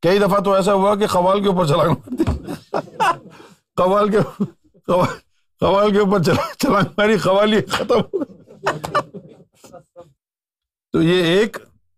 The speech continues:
غیر حقیقی، میں آپ کو، میں آپ کو تصوف کے قوانین کے حساب سے بتا رہا ہوں، سمجھے؟ ہاں، تصوف کے قوانین کے حساب سے، کیونکہ یہ غیر حقیقی کیفیت ہے۔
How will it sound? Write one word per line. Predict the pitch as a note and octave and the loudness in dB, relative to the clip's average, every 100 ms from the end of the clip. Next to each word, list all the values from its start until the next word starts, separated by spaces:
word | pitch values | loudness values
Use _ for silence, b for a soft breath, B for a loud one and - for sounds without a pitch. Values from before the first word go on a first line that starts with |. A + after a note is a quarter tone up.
| _ _ _ | _ _ _
غیر | - B2 F3 G#3 F3 | -2 2 2 2 2
حقیقی، | C#3+ E3 C#3+ | 0 -2 0
میں | D3+ F3+ | 0 2
آپ | A3 G3+ G3+ | 2 2 0
کو، | - B3 A#3+ - _ _ _ _ _ _ | 0 0 0 -2 _ _ _ _ _ _
میں | C3 F3 | 0 2
آپ | F#3+ G3 | 2 0
کو | A3 | -2
تصوف | - F#3 G#3+ G#3 A3+ G#3 - - - _ _ _ | -2 -2 0 2 2 0 -2 -12 -20 _ _ _
کے | D3+ | -4
قوانین | - E3 F3 G#3 A3+ | 0 2 2 2 2
کے | G#3 | 2
حساب | F3+ F3+ F3+ | 2 2 2
سے | F#3+ | 0
بتا | F#3+ A3 | 2 0
رہا | A3+ | 0
ہوں، | C#3+ C#3 - - - - - _ _ _ _ _ | -2 -6 -14 -20 -20 -20 -20 _ _ _ _ _
سمجھے؟ | C3+ G#3+ - - F#3+ F3+ - - | 0 2 0 -4 -14 -20 -20 -6
ہاں، | C3+ B2 E2+ - _ _ _ _ - | -2 -2 -4 -12 _ _ _ _ -4
تصوف | D3+ G3+ G3+ G#3 | 0 2 2 2
کے | F3+ | 0
قوانین | E3+ E3+ F#3 E3 | 2 2 2 2
کے | |
حساب | C#3 D3 | 2 0
سے، | C3 | 0
کیونکہ | D#3 F#3+ | -2 0
یہ | G#3 G3+ G#3+ C3 | 2 2 2 2
غیر | E3 G3+ G#3 | 2 4 2
حقیقی | D#3+ F3+ F#3+ F3 | 0 0 0 2
کیفیت | E3 C3 B2 - | 0 2 0 -2
ہے۔ | E3+ | -6